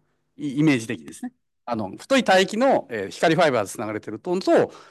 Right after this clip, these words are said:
バックアップの六十四キロ。これ接続性って言った場合、同じものって言っていいのかっていう議論もあって、そこはあえてぼかさざるを得なかった。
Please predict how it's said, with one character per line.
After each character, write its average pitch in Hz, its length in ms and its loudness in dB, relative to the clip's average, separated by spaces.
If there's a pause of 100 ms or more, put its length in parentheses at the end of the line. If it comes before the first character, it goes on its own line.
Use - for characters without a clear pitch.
(120)
バ 151 220 -2
ッ - 40 -8
ク - 180 -4
ア 294 40 4
ッ - 40 -2
プ 220 140 -10
の 120 100 -4
六 120 220 -6
十 135 160 -8
四 110 180 -4
キ - 80 -16
ロ。 92 100 -14
こ - 100 -6
れ 214 60 0
接 170 240 0
続 247 180 0
性 254 160 0
っ - 20 -10
て 247 100 -14
言 226 80 -6
っ - 40 -20
た 214 140 0
場 202 80 6
合、 175 220 2
同 170 100 2
じ 180 80 -4
も 190 100 0
の 190 80 0
っ - 20 -6
て - 140 -14
言 107 40 -10
っ - 40 -20
て - 140 -14
い 127 60 -8
い 117 40 -8
の 87 80 -10
か - 120 -18
っ - 40 -18 (580)
て 247 100 0
い 233 80 4
う 202 40 2
議 202 120 0
論 190 180 4
も 123 100 4
あ 135 60 4
っ - 120 -10
て、 110 100 -10
そ - 140 -8
こ 277 120 -4
は 262 220 2
あ 277 80 4
え 190 80 0
て 127 120 -6
ぼ - 140 -14
か 190 140 -4
さ 196 160 0
ざ 202 140 2
る 214 120 0
を - 80 -4
得 156 120 0
な 143 100 -2
か - 120 -20
っ - 20 -20 (140)
た。 151 140 -12